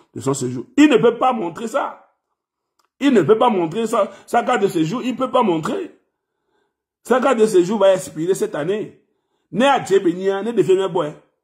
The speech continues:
Eh ben, mon collègue abonné que le page aujourd'hui, allez, Makamboro, demande à Mathieu de t'envoyer une copie de sa ca-, de sa carte de séjour. Olga Lima, demande à Mathieu de te montrer si vraiment sa carte de séjour, séjour expire cette année.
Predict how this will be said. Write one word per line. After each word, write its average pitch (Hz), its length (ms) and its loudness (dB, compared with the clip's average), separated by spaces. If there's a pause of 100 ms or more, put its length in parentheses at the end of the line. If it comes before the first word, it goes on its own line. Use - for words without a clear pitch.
(300)
Eh 202 80 4
ben, 247 120 4
mon 208 160 0
collègue 190 220 0
abonné 160 300 -2
que 175 80 -6
le 180 200 0
page 190 200 -2
aujourd'hui, 160 220 -2
allez, 175 160 -2
Makamboro, 233 800 0 (500)
demande 220 400 -4
à 214 100 -2
Mathieu 196 360 -4
de 196 80 0
t'envoyer 175 480 0 (160)
une 247 160 -6
copie 196 320 -2
de 180 80 0
sa 208 200 -2
ca-, - 280 -6
de 160 80 -2
sa 214 140 -2
carte 214 160 0
de 196 40 2
séjour. 208 440 -2 (1800)
Olga 302 300 2
Lima, 254 380 -2 (380)
demande 240 460 0
à 196 140 -2
Mathieu 190 420 -4
de 233 100 -2
te 170 140 -4
montrer 240 640 0 (280)
si 269 200 -6
vraiment 226 340 2
sa 240 140 -2
carte 240 180 -2
de 196 80 4
séjour, 180 340 -4
séjour 190 400 0
expire 233 360 -2
cette 233 220 0
année. 208 460 -2